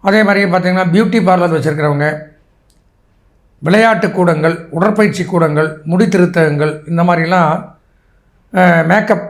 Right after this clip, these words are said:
இதெல்லாம் பண்றாங்க பார்த்தீங்களா, அவங்களுக்கெல்லாம் இந்த மாசத்துல மிகச் சிறப்பானது ஒரு யோகம். ரிஷபராசியா இருந்தா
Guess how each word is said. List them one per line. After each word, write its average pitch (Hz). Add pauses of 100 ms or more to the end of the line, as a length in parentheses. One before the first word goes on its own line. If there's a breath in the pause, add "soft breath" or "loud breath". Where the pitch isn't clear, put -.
இதெல்லாம் 180
பண்றாங்க 165
பார்த்தீங்களா, 156 (200)
அவங்களுக்கெல்லாம் 208
இந்த 175
மாசத்துல 180
மிகச் 170
சிறப்பானது 175
ஒரு 147
யோகம். 151
ரிஷபராசியா 165
இருந்தா 135